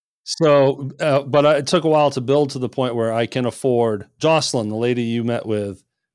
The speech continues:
that got me booked with you or set, hooked me up with you. You know, she does that for me. So I feel like guesting on other people's podcasts is a great way to network and throw yourself out there. I, I finally have a sales manager, and we've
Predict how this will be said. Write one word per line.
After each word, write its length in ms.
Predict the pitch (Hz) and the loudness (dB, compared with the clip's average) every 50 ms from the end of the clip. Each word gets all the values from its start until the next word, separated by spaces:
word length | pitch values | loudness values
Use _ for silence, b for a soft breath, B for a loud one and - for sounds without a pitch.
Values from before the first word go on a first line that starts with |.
| - | -8
that 220 | 123 113 110 113 120 | -6 -6 -6 -4 -2
got 240 | 117 120 120 113 | -2 -2 -2 -2
me 100 | 117 113 | -4 -4
booked 300 | 104 104 120 117 101 - | -4 -2 -4 -4 -4 -6
with 160 | - 98 92 90 | -10 -10 -10 -10
you 240 | 90 87 80 78 | -10 -14 -14 -12
or 280 | - 107 107 101 101 98 | -8 -6 -6 -6 -6 -8
set, 340 | - - - - 139 127 - _ - | -10 -10 -6 -4 -4 -4 -6 _ -8
hooked 200 | - 143 123 - | -6 -6 -4 -4
me 120 | 127 120 | -4 -4
up 160 | 117 110 - | -4 -4 -6
with 120 | - 101 95 | -8 -10 -10
you. 320 | 95 98 95 92 87 82 - b b b b b b b b | -8 -8 -8 -8 -10 -12 -18 b b b b b b b b
You 80 | - 110 | -10 -8
know, 220 | 95 95 95 104 _ | -8 -8 -8 -10 _
she 300 | - - - - 135 127 | -14 -10 -6 -2 -2 0
does 240 | 117 123 127 135 127 | 2 2 2 2 2
that 220 | 127 117 104 - | 2 0 -2 -2
for 100 | - 101 | -8 -14
me. 240 | 95 90 85 78 80 _ _ _ _ _ _ _ | -16 -16 -16 -20 -20 _ _ _ _ _ _ _
So 140 | - - 127 | -8 -4 -2
I 80 | 113 | -2
feel 240 | 113 - - 135 123 | -2 0 0 2 2
like 340 | 120 117 113 104 - 110 107 | 2 2 -2 -4 -8 -8 -4
guesting 440 | 101 127 123 120 - - 135 120 117 | -2 0 0 0 -2 -2 -2 -2 -2
on 80 | 117 | -2
other 160 | 117 113 110 104 | -4 -4 -4 -4
people's 300 | - 120 113 117 107 - | -6 -6 -6 -8 -8 -4
podcasts 840 | - 143 147 147 139 - 123 110 101 98 90 - - - - - | -2 0 0 0 0 0 -2 -4 -4 -4 -6 -8 -10 -12 -12 -10
is 100 | 107 101 | -10 -8
a 80 | 104 98 | -8 -6
great 220 | 98 110 110 107 | -4 -4 -4 -4
way 140 | 101 110 107 | -4 -4 -4
to 80 | 104 | -4
network 520 | 104 110 113 110 - 113 101 92 87 - _ - | -4 -4 -4 -4 -4 -6 -6 -6 -8 -10 _ -12
and 180 | 104 101 95 - | -10 -10 -10 -10
throw 160 | - 120 107 | -8 -8 -8
yourself 420 | 104 104 92 - - 110 104 - | -6 -8 -8 -8 -6 -6 -6 -4
out 200 | 113 110 107 - | -4 -6 -6 -6
there. 260 | - 85 85 80 78 b b b b b b b b b - | -8 -12 -12 -14 -18 b b b b b b b b b -6
I, 360 | 113 110 113 107 110 113 110 113 | -4 -2 -2 -2 -2 -4 -4 -4
I 100 | 110 107 | -6 -4
finally 360 | - - 127 123 120 123 123 | -2 0 0 0 2 0 0
have 140 | 123 123 117 | 0 0 0
a 60 | 117 | -2
sales 380 | - - 143 139 139 139 120 | -2 0 2 2 2 2 0
manager, 480 | 123 113 104 101 98 92 90 95 92 90 | -2 -6 -6 -8 -10 -10 -10 -12 -12 -12
and 120 | 87 92 | -12 -12
we've 300 | 98 98 101 101 101 98 | -12 -10 -10 -10 -12 -12